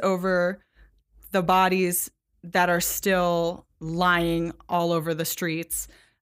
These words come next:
And then color returns to that, like, outs-, to this town, sort of like a softer, like, clay tone now, as opposed to this, like,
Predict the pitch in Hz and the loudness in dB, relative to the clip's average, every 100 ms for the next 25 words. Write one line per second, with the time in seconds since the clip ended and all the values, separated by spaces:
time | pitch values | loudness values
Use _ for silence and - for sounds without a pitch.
0 | - 208 202 196 185 180 214 202 202 190 | -4 2 4 4 2 0 2 4 4 4
1 | 185 175 175 180 - 185 175 175 - - | 2 0 -2 -2 -2 -2 -2 -4 -6 -12
2 | - _ - - 254 262 233 170 180 165 | -20 _ -6 -2 2 2 2 2 0 2
3 | 180 165 180 175 - - 180 - 202 165 | 0 0 -2 -2 -4 -6 -4 -2 -2 -2
4 | - 214 214 160 156 180 - _ _ _ | -4 -2 0 -2 -4 -8 -14 _ _ _
5 | _ - - 190 180 175 175 - 190 170 | _ -10 -2 0 0 -2 -2 -2 0 0
6 | 175 - 170 160 156 180 _ _ _ _ | 0 -2 -2 -2 -4 -8 _ _ _ _
7 | - 175 160 - - 190 185 185 180 - | -8 -8 -8 -16 -8 -2 2 2 -2 -2
8 | 170 165 165 160 156 170 165 160 165 156 | -2 -2 -2 -2 -2 -4 -6 -8 -6 -6
9 | 175 160 160 - 160 156 | -6 -6 -6 -6 -8 -8